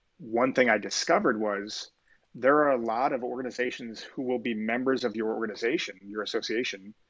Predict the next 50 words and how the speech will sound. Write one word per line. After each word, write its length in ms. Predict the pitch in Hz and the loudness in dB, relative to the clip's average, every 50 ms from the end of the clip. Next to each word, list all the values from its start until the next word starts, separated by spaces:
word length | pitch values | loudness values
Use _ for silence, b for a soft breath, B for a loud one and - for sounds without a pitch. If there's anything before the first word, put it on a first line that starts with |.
| _ _ _ _ _ _ - | _ _ _ _ _ _ -10
who 300 | - - 139 123 117 110 - | -2 0 2 2 2 0 0
will 160 | 131 123 123 | 2 2 4
never 280 | 120 120 127 123 131 117 | 6 6 6 6 4 4
be 160 | 107 127 120 | 2 2 0
engaged. 640 | 110 107 98 107 110 110 98 - - - - - - _ _ _ _ _ b b b b b b b b b _ - | 0 0 0 0 0 0 0 -4 -8 -12 -14 -14 -16 _ _ _ _ _ b b b b b b b b b _ -6
And 200 | - 120 107 101 | -4 -4 -4 -2
so 360 | - - 131 117 107 104 101 101 - | 0 4 4 4 4 4 0 -2 -4
this 180 | - 117 110 - | -2 -2 -2 0
is 120 | 120 98 | 0 0
especially 400 | 107 - - 160 139 123 - 131 | 0 2 6 6 6 6 6 2
true 220 | - - 135 127 110 | 2 2 2 2 2
of 60 | 101 | 2
trade 200 | - - 127 131 | 4 4 6 4
associations, 560 | 127 - 139 135 - 135 143 123 - 165 - | 6 4 2 2 4 2 0 0 0 -4 0
but 140 | - 131 123 | 0 0 0
it's 240 | 113 - - - - - | 0 -4 -6 -10 -6 -2
certainly 220 | - 151 139 131 117 | 0 0 0 0 -2
true 340 | - 135 123 113 107 101 95 _ _ - | -2 -2 -2 -2 -2 -4 -8 _ _ -8
of, 140 | 123 110 104 | -6 -4 -4
of 80 | 101 | -4
I 140 | 101 - 104 | -4 -4 -2
M 120 | 117 117 110 | -4 -4 -4
Os 180 | 107 98 95 | -4 -6 -8
as 100 | 101 - | -8 -2
well, 400 | - 117 131 143 113 101 101 - _ _ _ _ _ - | 2 4 4 4 4 0 -2 -10 _ _ _ _ _ 2
that 260 | - 123 113 107 104 - _ _ _ _ _ _ _ _ _ _ - - | 6 6 6 6 4 0 _ _ _ _ _ _ _ _ _ _ 0 4
I'll 140 | 123 143 139 | 4 4 4
join 540 | 113 - 123 127 135 139 139 131 123 113 113 - | 2 0 0 2 2 2 2 0 -2 -6 -8 -10
to 80 | - 135 | -8 -4
be 100 | 131 117 | -2 -2
a 60 | 107 | -2
member 400 | 107 110 123 131 135 131 123 117 | 0 0 0 2 2 2 0 0
to 120 | - 123 | -2 -2
get 180 | 107 120 113 - | -4 -4 -4 -4
the 60 | 120 | -4
magazine 500 | 107 110 110 117 117 120 110 110 120 117 | -4 0 0 0 0 -2 -2 -2 -2 -4
or 80 | 113 104 | -4 -4
to 80 | 107 | -4
get 160 | 101 120 - | -4 -6 -4
the 120 | - 117 107 | -2 0 0
other 180 | 107 107 110 | 0 0 0
access, 720 | 101 92 104 107 110 - - 127 123 - - - - - - _ _ _ _ _ _ _ _ _ _ _ _ _ _ _ _ - | -2 0 -2 -2 -2 0 2 2 2 2 -2 -8 -10 -12 -16 _ _ _ _ _ _ _ _ _ _ _ _ _ _ _ _ -2
but 140 | - - 113 | 0 0 2
I'm 100 | 107 107 | 2 2
never 200 | 113 117 117 120 | 2 4 4 6
gonna 160 | 127 120 117 | 4 4 2
come 180 | - 123 120 107 | 0 -2 -2 -2
to 120 | - 117 | -2 -2
an 60 | 110 | -2
event. 520 | 104 101 107 110 113 131 143 - - - | -2 -2 -2 -2 -2 -2 -4 -8 -12 -14